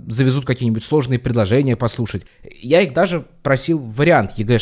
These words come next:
написать, типа, мне для учеников нужно составить работу, а-ля, сделайте по-братски вот вариант, чтобы у меня были ключи. И самое главное, они реально пишут на девяносто баллов.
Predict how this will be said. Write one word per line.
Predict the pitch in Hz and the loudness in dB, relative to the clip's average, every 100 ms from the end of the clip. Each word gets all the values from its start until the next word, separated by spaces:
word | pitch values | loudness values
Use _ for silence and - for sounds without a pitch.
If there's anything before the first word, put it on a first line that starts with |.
| - | 0
написать, | 101 98 - 208 | -4 -2 2 0
типа, | - - 98 | 0 -8 -2
мне | 110 120 | 0 0
для | 101 107 | -2 -6
учеников | - 113 107 123 - | -4 -4 -2 -4 -4
нужно | 110 98 | -8 -6
составить | 107 110 113 92 - | -6 -6 -4 -6 -6
работу, | 90 101 214 - 120 - | -8 2 2 2 -6 -4
а-ля, | 113 110 101 - - | 0 2 0 -4 -6
сделайте | 107 120 185 175 | -2 2 2 2
по-братски | 113 107 131 127 - 110 101 92 | -4 0 2 2 -2 -4 -4 -6
вот | 90 113 - | -8 -10 -10
вариант, | 101 113 202 240 | -4 2 2 0
чтобы | - 135 117 | -6 -4 -2
у | |
меня | 101 147 | -2 0
были | 110 127 123 | 0 0 -2
ключи. | - 113 - 80 _ | -2 -4 -6 -12 _
И | - 123 123 67 _ _ - | -4 -2 -2 -8 _ _ 0
самое | - 156 127 | 4 4 4
главное, | 107 143 233 160 104 | 4 4 4 2 2
они | - 104 135 139 98 - | 0 2 4 2 0 0
реально | 104 120 135 104 | 4 6 6 2
пишут | - 175 - 98 _ | 0 0 0 -6 _
на | 98 | -4
девяносто | 104 107 95 131 - | -2 0 0 -2 -2
баллов. | 113 101 - | -2 -4 -6